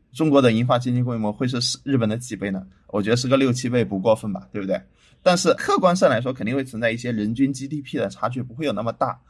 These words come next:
但是不管怎么样，中国的这个银发经济规模一定是一个数万亿的市场。呃，你说数万亿的市场不长出几个大鱼，不长出几十个上市公司，是不是有点过分了，对不对？所以这是第二个逻辑。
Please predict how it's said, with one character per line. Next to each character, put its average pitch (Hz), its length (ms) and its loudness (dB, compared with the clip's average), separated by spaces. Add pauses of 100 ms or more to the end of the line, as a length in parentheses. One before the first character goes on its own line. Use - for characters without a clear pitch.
(140)
但 139 160 0
是 139 120 2
不 131 180 -4
管 127 180 2
怎 98 140 -4
么 104 80 -2
样， 110 220 -6
中 156 200 0
国 151 160 0
的 104 160 -2
这 107 140 -8
个 113 80 -4
银 101 140 -4
发 110 120 -4
经 110 140 -10
济 110 80 -8
规 113 160 -8
模 104 140 -6
一 107 180 -4
定 147 160 -4
是 135 160 -8
一 120 60 -4
个 117 120 -2
数 - 300 0
万 139 240 2
亿 127 80 2
的 - 100 -2
市 - 160 -8
场。 - 140 -14 (480)
呃， 104 80 4
你 104 160 4
说 123 160 2
数 202 220 -2
万 202 160 4
亿 185 80 2
的 120 80 0
市 127 160 -4
场 110 200 -2
不 123 120 -4
长 104 240 0
出 131 160 -4
几 127 120 -8
个 117 120 2
大 127 240 0
鱼， 101 260 -2
不 147 100 -4
长 123 200 2
出 123 100 0
几 117 160 -4
十 95 160 -8
个 120 100 2
上 120 200 -2
市 117 100 -8
公 104 160 -6
司， 104 220 -10
是 113 100 -8
不 113 80 -6
是 107 120 -4
有 104 100 -4
点 101 160 -4
过 98 180 -2
分 104 160 -4
了， 98 160 -10
对 92 80 -14
不 - 20 -12
对？ 85 120 -14 (340)
所 90 100 -6
以 98 40 -2
这 123 120 0
是 127 140 0
第 139 120 0
二 143 100 4
个 120 100 0
逻 95 160 -2
辑。 95 180 -10